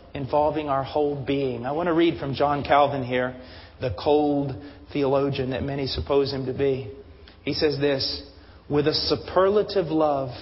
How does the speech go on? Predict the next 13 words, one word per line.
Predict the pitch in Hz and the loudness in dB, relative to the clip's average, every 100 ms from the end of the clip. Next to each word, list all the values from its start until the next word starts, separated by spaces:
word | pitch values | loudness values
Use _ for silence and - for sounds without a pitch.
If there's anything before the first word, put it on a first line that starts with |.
| - - - - - 147 | -18 -20 -20 -20 -6 -2
above | 139 156 139 - | 2 4 2 4
all | 175 196 214 208 | 6 8 6 4
creatures | - 214 214 - 214 - | 0 0 0 0 0 0
whatever, | 170 180 165 160 139 117 101 - - - - | 2 2 4 2 0 -4 -8 -18 -20 -16 0
with | 165 165 | 0 4
the | 170 | 2
whole | 156 - 214 262 277 262 | 2 6 8 8 8 6
of | 220 | 6
the | 233 | 4
affections | 226 - 240 240 - 226 208 | 2 2 2 2 0 0 2
of | 208 | 2
the | 175 160 | 2 2
heart, | 175 185 156 | 4 6 4